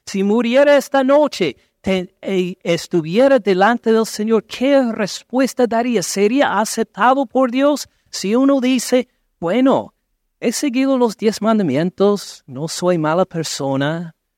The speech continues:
no he matado a nadie, este, no he cometido el adulterio, no he mentido recientemente, soy buena persona", uno no tiene vida,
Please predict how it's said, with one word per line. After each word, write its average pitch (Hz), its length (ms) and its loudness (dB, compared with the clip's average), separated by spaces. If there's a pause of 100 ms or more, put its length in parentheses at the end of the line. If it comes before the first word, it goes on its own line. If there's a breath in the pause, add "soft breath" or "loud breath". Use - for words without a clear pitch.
(140)
no 127 140 -4
he 151 80 2
matado 160 440 0
a 190 60 4
nadie, 147 720 -2 (480)
este, 123 1080 -4
no 131 720 -4 (200)
he 135 200 -2
cometido 151 600 0
el 160 60 0
adulterio, 147 960 0
no 123 240 -4
he 143 100 0
mentido 143 960 -2
recientemente, 151 1040 -4 (220)
soy 330 180 0
buena 320 340 2
persona", 277 1040 0 (320)
uno 160 480 0
no 127 240 0
tiene 131 360 -4
vida, 139 500 -4